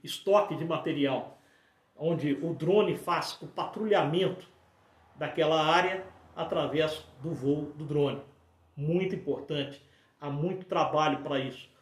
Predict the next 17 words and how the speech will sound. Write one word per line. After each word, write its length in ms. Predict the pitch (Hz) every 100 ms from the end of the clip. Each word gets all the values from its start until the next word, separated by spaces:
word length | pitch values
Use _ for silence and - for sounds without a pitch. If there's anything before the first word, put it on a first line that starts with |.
| _
O 100 | 180
drone 340 | 139 185 220 190
na 160 | 208
agricultura, 760 | 196 180 180 185 151 170 156 139
o 40 |
drone 240 | 175 214
na 80 | 208
agricultura 600 | 175 170 139 135 185 208
tem 340 | 185 220 226 226
inúmeras 800 | 233 254 302 349 349 320 294 247
utilidades, 760 | 226 233 175 135 - - -
inúmeras. 540 | 190 180 147 117 - _ _ _ _
Inclusive 580 | 240 226 226 160 226 240
o 60 | 254
tal 380 | - 190 202 -
do 100 | 208
geoprocessamento, 1300 | - 156 190 190 - - 143 - 208 165 196 -